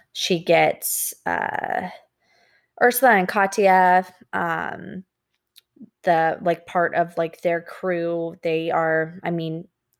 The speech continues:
you can assume they're dating. I mean, they have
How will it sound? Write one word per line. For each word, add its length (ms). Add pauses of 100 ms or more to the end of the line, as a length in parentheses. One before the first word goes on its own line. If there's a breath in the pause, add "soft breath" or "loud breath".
you 140
can 140
assume 460
they're 180
dating. 540
I 80
mean, 360
they 140
have 320